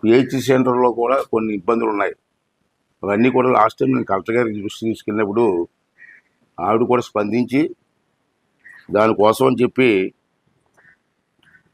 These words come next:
మనకి డెబ్బై రెండు లక్షల రూపాయలు ఇచ్చారు. అది కూడా నిన్నే ఆర్డర్ అయింది.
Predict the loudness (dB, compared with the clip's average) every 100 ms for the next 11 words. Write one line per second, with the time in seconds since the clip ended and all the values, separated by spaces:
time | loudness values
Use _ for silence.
0 | _ _ 0 2 4 4 4 0 -2 0
1 | -2 -2 -8 -10 -10 -4 -2 -4 -4 -8
2 | _ _ _ -20 _ _ _ _ _ _
3 | _ _ _ _ _ -6 0 2 2 0
4 | 2 2 2 -2 -2 -4 -10